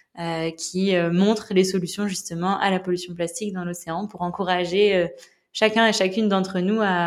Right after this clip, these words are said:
à agir et, et à passer à l'action sur ce sujet-là. Et autour du documentaire, on a plein d'autres, euh,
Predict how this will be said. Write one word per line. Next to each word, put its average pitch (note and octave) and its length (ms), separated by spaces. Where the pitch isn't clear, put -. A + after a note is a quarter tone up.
à G3 180
agir F#3+ 360
et, E3+ 380
et E3+ 80
à E3+ 80
passer F3+ 240
à G3 80
l'action F3+ 320
sur - 160
ce F#3+ 140
sujet-là. F3+ 480
Et F3 140
autour A#3 480
du F3+ 180
documentaire, F#3 720
on E3 140
a D#3 100
plein G#3+ 240
d'autres, G#3 320
euh, E3 180